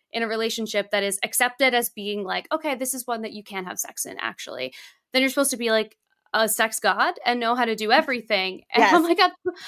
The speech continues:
Speaker 1: I'm sorry. I've missed chapters. What do you mean?" It's
Speaker 2: Mm-hmm.
Speaker 1: very confusing and so upsetting.
Speaker 2: It's a, yeah, total Madonna whore, right? Or, like,
Speaker 1: Yeah.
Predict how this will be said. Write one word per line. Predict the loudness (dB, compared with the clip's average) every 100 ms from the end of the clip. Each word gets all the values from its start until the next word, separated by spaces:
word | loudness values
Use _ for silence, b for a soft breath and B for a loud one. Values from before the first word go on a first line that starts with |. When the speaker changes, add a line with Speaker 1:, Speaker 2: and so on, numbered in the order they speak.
| B -6
Speaker 1:
I'm | -4
sorry. | -2 2 2 2 0 0 -4 B -6 B
I've | 2 2 4
missed | 2 2 0
chapters. | 2 2 0 -2 -4 -4 -8 B B -4
What | -2
do |
you | 0 -2 0 2
mean?" | 2 2 -6 _ _ -8
It's | -4 -2
Speaker 2:
Mm-hmm. | -2 0 0 2
Speaker 1:
very | 4 4 0
confusing | -2 -4 0 0 0 -2
and | -4 0
so | 0 2 0 -2
upsetting. | -2 -2 0 -2 -4 -6 -10 _ _ _ _ _ _
Speaker 2:
It's | 0 2
a, | 0
yeah, | 4 4 4
total | 0 2 2
Madonna | 0 0 0 0 0
whore, | 0 0 0
right? | -2 0 -2 -2
Or, | -2 0
like, | 2 2 0
Speaker 1:
Yeah. | 2 6 8 8 6